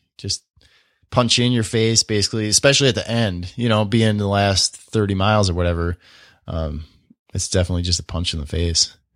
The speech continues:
I mean, so, uh, at what point, was there a point as you kinda neared maybe eighty miles in or ninety miles in, were you just struggling, or were you get to a point where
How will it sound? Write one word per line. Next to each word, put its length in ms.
I 40
mean, 180
so, 200
uh, 40
at 120
what 160
point, 540
was 160
there 120
a 40
point 440
as 260
you 80
kinda 260
neared 560
maybe 360
eighty 380
miles 500
in 220
or 80
ninety 280
miles 360
in, 320
were 100
you 120
just 360
struggling, 680
or 180
were 120
you 520
get 160
to 100
a 60
point 360
where 480